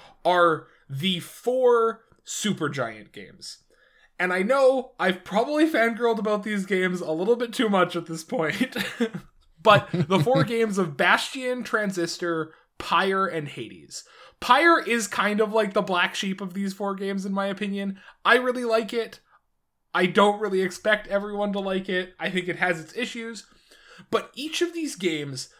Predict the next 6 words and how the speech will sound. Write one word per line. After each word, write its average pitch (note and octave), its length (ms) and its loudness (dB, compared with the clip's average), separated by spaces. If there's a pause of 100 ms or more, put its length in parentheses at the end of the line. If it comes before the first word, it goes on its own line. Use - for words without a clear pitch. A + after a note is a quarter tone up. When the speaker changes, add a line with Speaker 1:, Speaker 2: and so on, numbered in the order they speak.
(220)
Speaker 1:
builds G#3 340 -2
a F3+ 80 -4
super B3 480 -6
compelling F#3 800 -4
world A#2+ 440 -12 (380)
where F3+ 480 2